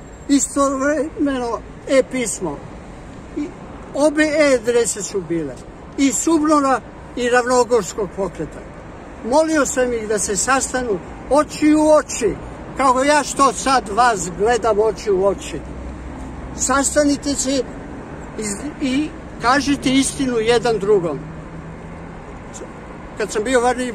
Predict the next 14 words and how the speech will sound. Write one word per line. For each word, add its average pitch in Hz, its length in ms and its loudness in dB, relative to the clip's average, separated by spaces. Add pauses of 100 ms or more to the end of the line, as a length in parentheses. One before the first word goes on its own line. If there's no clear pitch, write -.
(100)
pro-, 247 180 0 (140)
ovaj, 208 300 4 (440)
profesor 220 560 -4 (100)
po 202 80 -2
pozivu 214 560 0 (380)
na 214 80 2
Univerzitetu 220 1080 0
Notre 220 340 0
Dame 208 260 2 (320)
u 202 100 2
Indijani, 208 520 2 (760)
sretnem 240 600 -2 (420)
Vladetu 220 460 0
Vučkovića. 180 640 -4